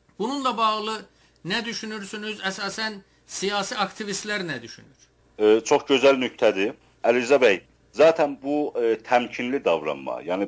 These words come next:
Speaker 2: bütün, e, bölgəmizi bəhs edirəm, Orta Doğu özəlliklə. Bu etimadsızlıq, bu təmkinli davranma, e, insanlar arasında, yəni çeşitli toplumlarda, yəni qeyri-demokratik,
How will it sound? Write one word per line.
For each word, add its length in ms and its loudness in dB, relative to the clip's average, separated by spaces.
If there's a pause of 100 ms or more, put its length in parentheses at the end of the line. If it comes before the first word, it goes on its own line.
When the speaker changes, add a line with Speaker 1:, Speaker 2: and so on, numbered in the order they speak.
Speaker 2:
bütün, 320 -6
e, 220 4 (100)
bölgəmizi 600 4 (100)
bəhs 240 -2
edirəm, 320 -6
Orta 300 2
Doğu 240 2
özəlliklə. 680 -4 (560)
Bu 300 6
etimadsızlıq, 960 0 (140)
bu 360 0
təmkinli 680 -4
davranma, 600 0 (480)
e, 380 2
insanlar 520 2
arasında, 640 -2
yəni 200 -6
çeşitli 400 -6
toplumlarda, 840 0 (260)
yəni 160 -4
qeyri-demokratik, 1040 2